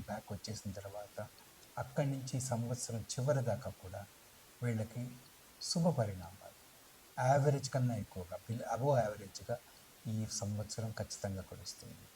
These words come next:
గత రెండున్నర సంవత్సరాలతో పోల్చుకుంటే, ఈ సంవత్సరం ఖచ్చితంగా వాళ్ళకి చాలా పెద్ద రిలీఫ్ ఉంటుంది. కుంభరాశి వారికి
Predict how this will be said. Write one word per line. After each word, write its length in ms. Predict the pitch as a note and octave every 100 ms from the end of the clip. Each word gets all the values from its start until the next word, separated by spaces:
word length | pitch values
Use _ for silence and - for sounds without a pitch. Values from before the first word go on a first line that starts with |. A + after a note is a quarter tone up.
| - - - - -
గత 220 | B2 B2+
రెండున్నర 500 | E3+ C3+ B2+ C3 C3
సంవత్సరాలతో 680 | A#2+ - A2+ - A2+ G#2 -
పోల్చుకుంటే, 680 | G2 G#2 G2 - G2 F#2 F#2+ G2 - A#2
ఈ 60 | G#2+
సంవత్సరం 680 | - A2+ A2 G#2 - G#2+ B2 - - - - - -
ఖచ్చితంగా 800 | B2 - - B2+ A#2 G#2+ G#2 G#2
వాళ్ళకి 380 | G2 F#2+ - F2+
చాలా 240 | G2+ F#2+
పెద్ద 360 | F#2 F#2 F#2 - C3+ - - - -
రిలీఫ్ 340 | G2+ G#2 G2+ -
ఉంటుంది. 400 | F#2 - G2+ - - - - - -
కుంభరాశి 540 | A#2+ A#2 B2 A2+ -
వారికి 420 | A2+ G#2+ G#2 -